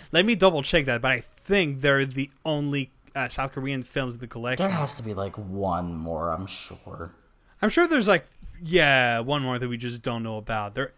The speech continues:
Speaker 1: 'cause, like, well, I, I, at least I hope, but, like, um,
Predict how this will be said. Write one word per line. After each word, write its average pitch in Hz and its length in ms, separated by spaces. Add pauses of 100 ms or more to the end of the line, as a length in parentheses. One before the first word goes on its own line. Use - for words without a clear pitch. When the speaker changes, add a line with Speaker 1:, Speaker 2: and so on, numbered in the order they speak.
Speaker 1:
'cause, 151 180
like, 139 200 (1700)
well, 175 120
I, 190 220
I, 190 360 (120)
at 190 120
least 165 180
I 113 120
hope, 117 520
but, 120 140
like, 117 360 (1500)
um, 127 840